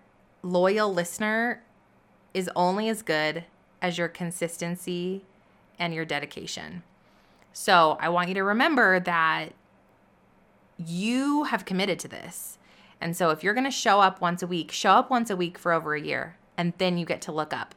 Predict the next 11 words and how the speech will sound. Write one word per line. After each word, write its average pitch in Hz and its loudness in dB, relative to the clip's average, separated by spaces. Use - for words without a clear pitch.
and 175 -4
see, 151 -10
how - 4
are 294 6
those 294 0
analytics 269 2
doing, 143 -2
right? 202 -2
If 185 -12
you 208 -2
want 226 6